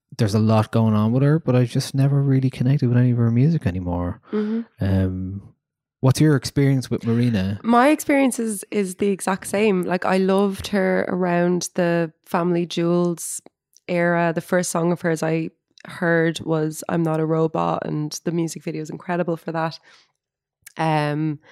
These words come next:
Speaker 2: and Oh No and Mowgli's Road and all them, I loved it. And yeah, like, like you said, that kind of Ka-, Kate Bush, a bit left of center, strange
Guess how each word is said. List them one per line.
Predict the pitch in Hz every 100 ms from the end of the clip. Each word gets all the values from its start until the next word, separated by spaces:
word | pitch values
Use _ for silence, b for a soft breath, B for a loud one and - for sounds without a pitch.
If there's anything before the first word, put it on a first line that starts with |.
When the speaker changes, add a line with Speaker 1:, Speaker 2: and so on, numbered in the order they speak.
| B B B B
Speaker 2:
and | 160 160 -
Oh | 170
No | 170 170 170 165
and | 165 165 160
Mowgli's | 170 165 160 175 -
Road | 175 170 160
and | 165
all | 160
them, | 160 165
I | 160
loved | 160 175 170
it. | 170
And | 160 156 180
yeah, | 175
like, | 165 165
like | 180 175
you |
said, | 170 165
that | 165
kind | - 165
of | 156
Ka-, | - 170 -
Kate | 196 190
Bush, | 180 175 -
a | -
bit | 160 170 160 - - - -
left | - 175 -
of | 175
center, | - 165 170 - 165 156 151 B B B B
strange | - 185 170 175 170